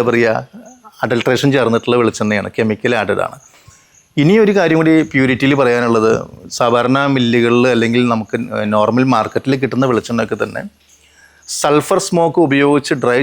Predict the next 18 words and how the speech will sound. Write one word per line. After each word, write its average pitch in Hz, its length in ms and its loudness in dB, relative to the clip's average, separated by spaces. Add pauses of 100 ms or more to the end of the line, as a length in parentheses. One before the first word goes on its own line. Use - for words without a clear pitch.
ചെയ്തിട്ടുള്ള 135 460 2 (100)
കൊപ്ര 113 320 -2
എന്നുള്ള 123 300 2
എണ്ണകളാണ്. 87 420 -6 (1200)
എൻ്റെ 165 220 4
ഇവിടെ 180 220 2
ഉണ്ടാക്കുന്ന 151 400 0 (640)
എണ്ണ 120 140 2 (120)
എന്ന് 139 140 2
പറയുന്നത് 120 380 2 (320)
സാധാരണ 123 460 0 (200)
നാട്ടിൻപുറത്തെ 135 500 0 (100)
നാളികേരം 123 560 2
തന്നെ 98 180 -6 (180)
കളക്ട് 107 360 -2
ചെയ്ത് 110 200 0 (880)
അത് 139 100 0 (140)
നമ്മൾ 156 200 2